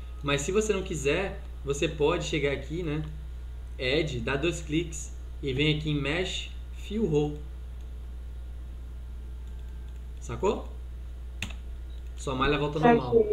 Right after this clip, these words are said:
Speaker 1: Mesmo depois do detect aqui, ó. Por exemplo, ó. Se eu pegar aqui e arrancar. Beleza? Arranquei.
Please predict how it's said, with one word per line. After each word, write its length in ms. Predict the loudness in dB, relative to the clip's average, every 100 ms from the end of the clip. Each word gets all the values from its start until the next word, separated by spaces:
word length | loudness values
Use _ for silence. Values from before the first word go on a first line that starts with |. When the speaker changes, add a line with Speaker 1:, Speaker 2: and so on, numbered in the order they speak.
| 2
Speaker 1:
Mesmo 300 | 4 4 6
depois 300 | 6 6 2
do 40 | 4
detect 560 | 2 2 0 0 -4
aqui, 160 | -4 -4
ó. 60 | -4 -6 -8
Por 100 | -4
exemplo, 400 | -2 -2 -4 -2 -4
ó. 80 | -4 -8 -8 -8 -8 -8 -8 -8
Se 100 | -6
eu 40 | -2
pegar 260 | 2 2
aqui 200 | 2 0
e 40 | 2
arrancar. 680 | 2 0 0 0 0 -2 -6 -8 -8 -8 -8 -8 -6 -6 -8 -8 -8 -8 -8 -8 -8 -8 -8 -8 -8 -8 -6 -6 -6 -6 -6 -8 -10 -8 -10 -10 -10 -10 -10 -10 -10 -10 -10 -10 -10 -8 -6
Beleza? 320 | -2 0 0
Arranquei. 480 | -2 0 2 2